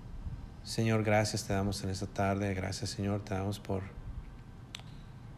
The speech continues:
por la evidencia que nos has dado, Señor. A través de toda nuestra vida nos damos cuenta, Señor, de que, de que tú eres real, que tú eres vivo, Señor, que estás vivo, que estás activamente involucrado en nuestras vidas. Sabemos, Señor, que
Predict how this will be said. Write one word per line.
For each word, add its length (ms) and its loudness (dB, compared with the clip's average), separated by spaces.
por 100 2
la 60 8
evidencia 520 4
que 120 -2
nos 220 2
has 140 4
dado, 280 4
Señor. 480 -2
A 120 -2
través 320 4
de 80 4
toda 220 4
nuestra 340 0
vida 240 2
nos 160 0
damos 260 0
cuenta, 380 4
Señor, 340 0
de 140 0
que, 260 -4
de 80 -2
que 140 -2
tú 160 0
eres 180 4
real, 420 4
que 120 -4
tú 120 -4
eres 320 2
vivo, 400 2
Señor, 400 -4
que 100 -8
estás 360 4
vivo, 340 2
que 80 -4
estás 560 4
activamente 720 4
involucrado 560 2
en 60 4
nuestras 400 0
vidas. 340 0
Sabemos, 460 2
Señor, 340 0
que 260 -2